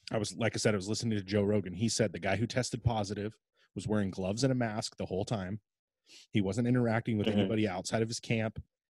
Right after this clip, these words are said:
Speaker 1: And he knew that he probably was gonna test positive because somebody he was related to tested positive.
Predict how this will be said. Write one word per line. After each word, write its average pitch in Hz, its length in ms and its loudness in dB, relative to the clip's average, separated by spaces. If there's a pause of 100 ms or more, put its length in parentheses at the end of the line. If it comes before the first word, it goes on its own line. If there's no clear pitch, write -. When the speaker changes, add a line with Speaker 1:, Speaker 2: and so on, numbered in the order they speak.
(120)
Speaker 1:
And 98 240 0 (120)
he 123 200 4
knew 120 360 8
that 127 120 4
he 113 120 0
probably 107 300 4
was 113 120 2
gonna 120 160 2
test - 280 -2
positive 104 520 0
because 101 240 -4
somebody 107 440 0
he 110 140 2
was 98 180 -4
related 104 360 2
to - 100 -2
tested - 400 -6
positive. 82 360 -8